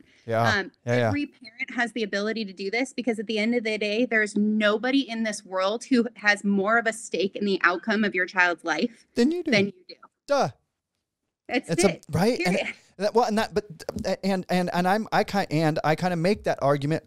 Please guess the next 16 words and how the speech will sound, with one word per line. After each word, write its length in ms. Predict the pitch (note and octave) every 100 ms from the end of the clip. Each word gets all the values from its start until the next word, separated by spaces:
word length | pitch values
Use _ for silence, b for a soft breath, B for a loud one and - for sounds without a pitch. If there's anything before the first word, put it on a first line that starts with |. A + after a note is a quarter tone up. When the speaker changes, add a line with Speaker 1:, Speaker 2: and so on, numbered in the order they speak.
| -
Speaker 1:
across 420 | D3 - F#3+ -
the 100 | F3+
board. 400 | D#3 G3+ C#3+ A2+ B B -
Your 160 | C3
health, 380 | G2+ C3 D#3 A3+
Speaker 2:
Mm-hmm. 300 | A3 A#3 C4+ b b b -
Speaker 1:
your, 260 | D3+ D3 -
I, 100 | D#3 -
I 80 | E3
mean, 140 | F3 - _
pick 200 | - C4
one. 360 | C3+ A2+ G2 - _ -
Like 200 | D#3 -
your, 160 | C#3+ D#3
your 140 |
Speaker 2:
Absolutely. 80 | C#3+